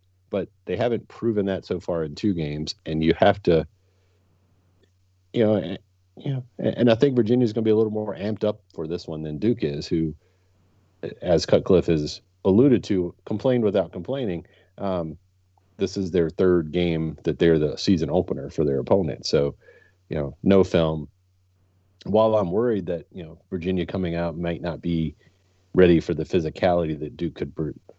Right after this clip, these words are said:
you know, could present to them, there's also the fact that Virginia can come out and stuff Duke hasn't seen. Um, I don't think the game will be decided in the first quarter unless it's a negative way for Virginia. I, I,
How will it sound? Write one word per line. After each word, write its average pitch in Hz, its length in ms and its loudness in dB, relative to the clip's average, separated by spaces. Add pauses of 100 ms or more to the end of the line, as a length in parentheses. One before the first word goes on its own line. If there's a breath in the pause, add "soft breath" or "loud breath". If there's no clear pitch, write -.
(240)
you 82 300 -4
know, 73 160 -6 (200)
could 71 140 0
present 92 300 4
to 95 120 4
them, 78 260 -2 (520)
there's 85 160 0
also 98 380 2
the 80 120 -6
fact 90 320 -8
that 87 180 -14 (100)
Virginia 90 340 -2
can 90 120 -6
come 95 180 0
out 87 100 0
and - 100 -12
stuff 82 240 0
Duke 87 220 0
hasn't 76 320 0
seen. 80 440 -4 (160)
Um, 76 380 -8 (1300)
I 90 120 4
don't 101 260 6
think 101 180 4
the 90 80 0
game 85 160 0
will 82 60 -4
be 78 120 -6
decided 90 340 2
in 80 60 -6
the 78 80 -10
first 80 280 -10
quarter 78 360 -6
unless 80 480 -4 (120)
it's 82 200 -8
a 78 40 -2
negative 82 460 2
way 71 160 -4
for - 140 -18
Virginia. 143 520 -6 (340)
I, 196 60 4
I, 196 60 2